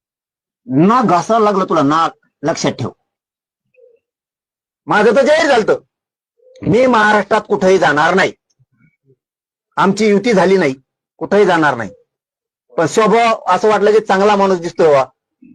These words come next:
जाऊ द्या, काय जायचं आपण. तू त्याच्यावर टिंगल केली नंतर, ठीक आहे, हरकत नाही. तू किती खालच्या थराला जाऊ शकतो हे याच्यातून लक्षात आलं. गोळ्या देणं,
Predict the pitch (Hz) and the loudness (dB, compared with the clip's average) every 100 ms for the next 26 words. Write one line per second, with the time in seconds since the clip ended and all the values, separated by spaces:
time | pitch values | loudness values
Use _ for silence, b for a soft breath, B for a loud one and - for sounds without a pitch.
0 | - 135 190 185 127 - _ _ _ _ | -8 -2 2 2 0 -6 _ _ _ _
1 | _ _ - 196 185 175 151 107 - _ | _ _ -2 2 2 2 0 -4 -12 _
2 | _ _ _ _ _ _ - - - - | _ _ _ _ _ _ -14 -14 -16 -20
3 | - - - - - 214 233 233 202 233 | -18 -20 -18 -10 -4 -2 2 0 2 2
4 | 233 220 214 190 175 139 180 - _ _ | 2 2 2 2 0 -2 -4 -6 _ _
5 | _ _ 208 226 160 - _ _ _ _ | _ _ -4 0 0 -2 _ _ _ _
6 | - - 151 185 233 180 131 - _ _ | -20 -8 -6 -2 -2 -2 -4 -6 _ _
7 | _ _ _ - 220 254 240 - _ - | _ _ _ -2 2 2 0 -6 _ -20
8 | - - _ 226 - 247 240 - - - | -20 -20 _ -6 0 0 0 -4 -10 -10
9 | _ _ - 233 277 277 214 214 196 208 | _ _ -2 0 2 0 2 2 2 0
10 | 190 185 - 127 - _ _ _ _ _ | 0 -4 -2 -4 -4 _ _ _ _ _
11 | _ - 180 196 202 202 202 196 175 160 | _ -2 0 0 0 0 0 -2 -2 0
12 | 151 170 180 175 170 165 156 | 2 2 2 2 2 0 -2